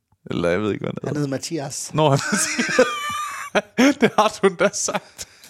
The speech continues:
Speaker 2: Slik Mathias.
Speaker 1: Slik Mathias.
Speaker 2: Han, jeg, jeg blev faktisk fyret for, jeg slu-, jeg kan slutte med at fortælle, hvordan,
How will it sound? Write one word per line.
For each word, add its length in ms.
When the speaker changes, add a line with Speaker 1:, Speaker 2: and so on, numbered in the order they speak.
Speaker 2:
Slik 280
Mathias. 600
Speaker 1:
Slik 400
Mathias. 380
Speaker 2:
Han, 140
jeg, 220
jeg 140
blev 220
faktisk 300
fyret 360
for, 100
jeg 80
slu-, 320
jeg 140
kan 100
slutte 260
med 80
at 60
fortælle, 320
hvordan, 220